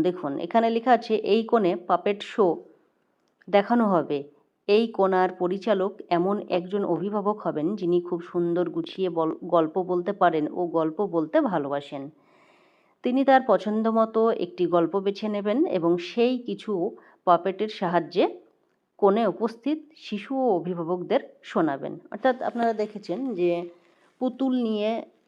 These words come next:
যে গল্প বলা বা হয়তো দড়ির সাহায্যে পুতুলদের অ্যাক্টিভিটি করানো, সেইগুলো কিন্তু পাপেট শো বলে। তো সেই রকম এমন একজন অভিভাবককে বেছে নিতে হবে যে গল্প বলতে ভালোবাসে বা গল্প জানে, এই ধরনের অভিভাবককে কিন্তু আপনাদের বেছে নিতে হবে।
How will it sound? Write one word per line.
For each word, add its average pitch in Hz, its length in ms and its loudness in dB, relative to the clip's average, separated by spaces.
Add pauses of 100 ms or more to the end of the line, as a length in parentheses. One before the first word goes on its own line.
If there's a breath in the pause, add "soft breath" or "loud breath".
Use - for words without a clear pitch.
(100)
যে 185 220 2 (560)
গল্প 185 400 4
বলা 160 400 6
বা 165 220 4
হয়তো 165 320 -2
দড়ির 165 420 -2
সাহায্যে 165 500 -2 (460)
পুতুলদের 180 440 0
অ্যাক্টিভিটি 170 520 -2
করানো, 156 420 2
সেইগুলো 170 420 -2
কিন্তু 170 240 -4
পাপেট 170 340 -2
শো - 200 -10
বলে। 170 260 -2 (560 soft breath)
তো 247 100 4
সেই 247 240 2
রকম 254 340 2 (200)
এমন 208 280 0
একজন 220 300 -4
অভিভাবককে 180 680 -4
বেছে 156 240 -4
নিতে 160 200 -2
হবে 247 120 -4
যে 240 120 2
গল্প 175 260 2 (120)
বলতে 165 220 0
ভালোবাসে 175 640 0
বা 262 120 -2
গল্প 160 420 2
জানে, 156 320 -2 (360 loud breath)
এই 240 140 -2
ধরনের 254 380 2
অভিভাবককে 175 540 -2
কিন্তু 190 240 -4
আপনাদের 170 320 0
বেছে 240 260 -2
নিতে 143 220 -4
হবে। 143 260 -8